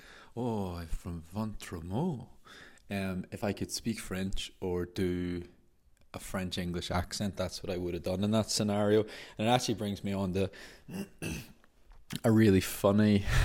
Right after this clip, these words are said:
<laughs> I went to a comedy club, like, uh, three weeks ago maybe now,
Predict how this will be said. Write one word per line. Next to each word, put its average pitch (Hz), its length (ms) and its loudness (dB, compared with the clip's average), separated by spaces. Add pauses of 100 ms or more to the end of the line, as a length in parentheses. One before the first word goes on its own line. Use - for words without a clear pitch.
(200)
<laughs> - 420 -10
I 98 80 6
went 107 220 8
to 98 100 8
a 90 40 4
comedy 117 520 4
club, 135 400 4 (400)
like, - 520 4 (440)
uh, 107 500 8
three 127 420 4
weeks 139 300 2
ago 151 240 2
maybe 151 300 0
now, 151 260 0